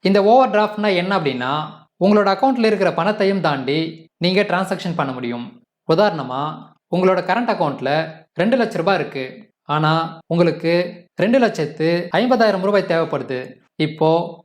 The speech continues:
உங்ககிட்ட ஐம்பதாயிரம் ரூபாய் குறைவா இருக்கு. இந்த ஐம்பதாயிரம் ரூபாயை ஓவர் டிராஃப்ட் வசதி மூலமா பேங்க் தரப்புல இருந்து கொடுப்பாங்க. இதன் மூலமா நீங்க ரெண்டரை லட்ச ரூபாய் வித்ட்ரா பண்ணலாம்.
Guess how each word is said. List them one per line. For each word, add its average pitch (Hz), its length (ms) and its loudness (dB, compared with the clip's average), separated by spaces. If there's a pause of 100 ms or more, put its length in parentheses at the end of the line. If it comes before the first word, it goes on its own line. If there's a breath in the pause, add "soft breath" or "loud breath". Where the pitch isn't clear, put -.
உங்ககிட்ட 175 760 0 (180)
ஐம்பதாயிரம் 220 420 2
ரூபாய் 226 180 2
குறைவா 185 300 2
இருக்கு. 135 540 -8 (120)
இந்த 190 240 2
ஐம்பதாயிரம் 220 460 2
ரூபாயை 165 560 0 (340)
ஓவர் 240 320 6
டிராஃப்ட் 208 280 2
வசதி 180 280 -2
மூலமா 139 640 -2 (200)
பேங்க் 254 320 0
தரப்புல 214 260 0
இருந்து 180 240 0
கொடுப்பாங்க. 135 760 -2 (240)
இதன் 226 320 4
மூலமா 156 640 -2 (140)
நீங்க 165 580 0 (240)
ரெண்டரை 226 220 2
லட்ச 233 180 0
ரூபாய் 196 200 2
வித்ட்ரா 180 340 -2
பண்ணலாம். 127 600 -6